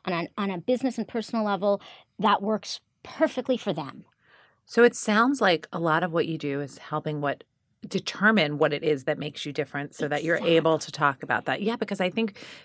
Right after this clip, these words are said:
Speaker 2: people are probably so out of touch with that.
Speaker 1: They are. I, I mean, even myself, right? I was insecure about my skills and my
Speaker 2: Right.
Speaker 1: talents. Figuring them out, getting feedback from other people, getting advice from other people, and doing a little bit of soul searching, of course,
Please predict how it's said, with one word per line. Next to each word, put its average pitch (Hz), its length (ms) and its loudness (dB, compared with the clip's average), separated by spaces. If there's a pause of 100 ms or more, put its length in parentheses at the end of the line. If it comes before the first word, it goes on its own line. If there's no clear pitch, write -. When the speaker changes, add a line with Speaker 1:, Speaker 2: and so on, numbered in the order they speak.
Speaker 2:
people 269 260 4
are 277 80 6
probably 185 440 2
so 160 220 2
out 143 160 4
of - 80 -8
touch - 300 -10
with 147 140 -10
that. - 260 -10 (180)
Speaker 1:
They 226 140 0 (160)
are. 175 440 -4 (140)
I, 190 180 0
I 208 40 -2
mean, 220 160 2
even 247 300 2
myself, 247 520 0
right? 196 160 4
I 226 380 4 (140)
was 196 160 2
insecure 190 380 0
about 170 200 2
my 165 160 -2
skills 165 460 -2
and 160 80 -2
my 165 80 8
Speaker 2:
Right. 147 180 6
Speaker 1:
talents. 180 320 -2 (100)
Figuring 269 540 4
them 202 220 0
out, 247 400 2 (1120)
getting 220 280 6
feedback 202 460 -2
from 190 200 -4
other 185 240 -4
people, 208 460 -4
getting 185 320 -4
advice 185 480 0
from 214 120 -2
other 190 200 -2
people, 247 420 2
and 185 100 4
doing 185 200 2
a 175 60 0
little 214 140 2
bit 240 160 2
of 202 60 -2
soul 170 240 -2
searching, 170 380 -6
of 165 120 -8
course, 175 440 -2